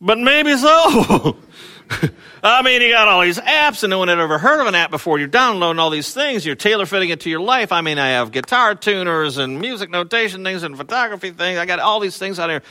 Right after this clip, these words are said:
News. And I mean, I can just, you know, you're just bored. And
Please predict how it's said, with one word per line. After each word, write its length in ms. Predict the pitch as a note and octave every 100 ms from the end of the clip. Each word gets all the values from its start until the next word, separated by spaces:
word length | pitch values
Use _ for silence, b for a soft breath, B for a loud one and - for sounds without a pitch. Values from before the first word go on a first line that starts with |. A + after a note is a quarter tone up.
| B
News. 600 | D#3 C#4 D4 C4+ B3 F3
And 100 | D3+
I 120 | D#3
mean, 120 | E3+
I 100 | F3+
can 140 | F#3 F#3+
just, 240 | F#3+ -
you 80 | F3
know, 120 | F3
you're 120 | E3
just 160 | D#3 D#3+
bored. 360 | C#3+ E3 F3 E3
And 160 | D3